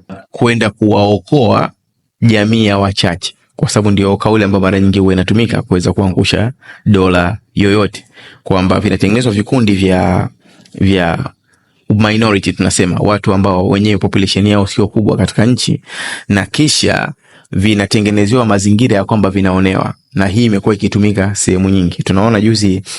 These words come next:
uh, Israel wameshambulia Syria, wameshambulia karibu na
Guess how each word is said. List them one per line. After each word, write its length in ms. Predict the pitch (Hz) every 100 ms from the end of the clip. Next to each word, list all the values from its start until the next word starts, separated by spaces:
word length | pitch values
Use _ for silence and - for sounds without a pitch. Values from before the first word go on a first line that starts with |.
| -
uh, 280 | - 101 92 -
Israel 360 | 127 117 107
wameshambulia 760 | 98 98 - 101 110 143 104 117 - _
Syria, 480 | - - 95 - - _ _ - - -
wameshambulia 560 | 98 104 110 110 127
karibu 340 | 113 104 110 104
na 300 | 95 90